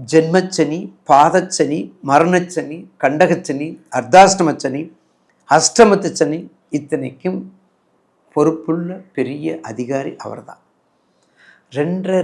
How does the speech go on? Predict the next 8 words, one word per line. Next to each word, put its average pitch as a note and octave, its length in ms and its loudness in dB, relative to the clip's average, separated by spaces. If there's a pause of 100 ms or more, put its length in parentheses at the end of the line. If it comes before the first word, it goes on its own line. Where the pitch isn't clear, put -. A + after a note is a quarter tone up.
ரெண்டரை, D3+ 360 -4 (140)
ரெண்டரை B2+ 380 -10 (140)
அப்படி A#2+ 300 -10 (100)
பிரிச்சு F#3 340 -8
கொடுக்க, D3+ 340 -8 (180)
பிரிச்சு D#3+ 320 -4
கொடுத்து - 380 -10 (160)
வயதுக்கு F#3 520 2